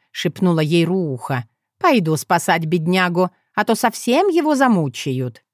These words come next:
Таня недолго была в одиночестве. К ней с разных сторон прибыли Светлана и Аня. «Смотрю я на это, смотрю»,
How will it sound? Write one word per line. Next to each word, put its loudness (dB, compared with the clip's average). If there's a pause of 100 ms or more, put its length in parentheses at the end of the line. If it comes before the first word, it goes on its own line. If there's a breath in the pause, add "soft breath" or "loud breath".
(760)
Таня 0
недолго 2
была 0
в -4
одиночестве. -4 (460)
К -12
ней 2
с -8
разных 0
сторон -2 (360)
прибыли 2
Светлана -2 (160)
и -2 (100)
Аня. -2 (640)
«Смотрю 0
я 4
на 4 (200)
это, 0
смотрю», 0